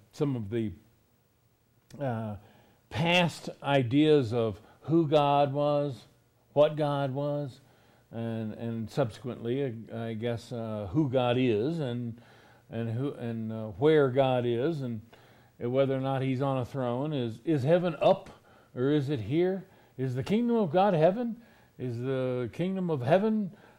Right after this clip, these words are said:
uh, where, uh, God lives? Is, you know, eh, we, you know, ask all these questions, but, you know, a lot of times, uh, uh, our Lord Jesus and anybody who preaches the gospel, anybody who does what I do,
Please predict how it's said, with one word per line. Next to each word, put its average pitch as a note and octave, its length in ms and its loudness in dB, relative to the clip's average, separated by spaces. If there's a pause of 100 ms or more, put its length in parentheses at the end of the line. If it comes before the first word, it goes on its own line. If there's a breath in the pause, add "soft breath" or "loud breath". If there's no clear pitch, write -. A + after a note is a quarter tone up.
(100)
uh, C3 280 0
where, D3 600 -2
uh, C#3 280 -2
God C#3+ 380 4
lives? E3+ 480 4 (400 soft breath)
Is, C#3 280 -4 (520)
you C#3+ 160 -6
know, A#2+ 280 -4
eh, C#3 260 -6
we, F3 280 -2
you G3 180 -4
know, G3 80 -2
ask F#3+ 340 0
all F3+ 140 2
these D#3 180 0
questions, D#3 680 0 (460 soft breath)
but, D#3+ 320 6
you A3 100 0
know, G#3+ 160 2
a - 20 4
lot A#3 220 6
of - 80 -2
times, E3 540 0 (720)
uh, B2 420 -4 (760 soft breath)
uh, - 40 -10
our F3 440 2
Lord G3 240 4
Jesus D3 560 0
and D3+ 420 -2 (160)
anybody D#3 480 2
who C3 220 -2
preaches B2+ 420 -2
the G2 100 -6
gospel, B2 520 -6
anybody C3 420 0
who B2 140 -6
does C#3 360 0
what C3+ 200 0
I G#3+ 140 2
do, C#3+ 300 -2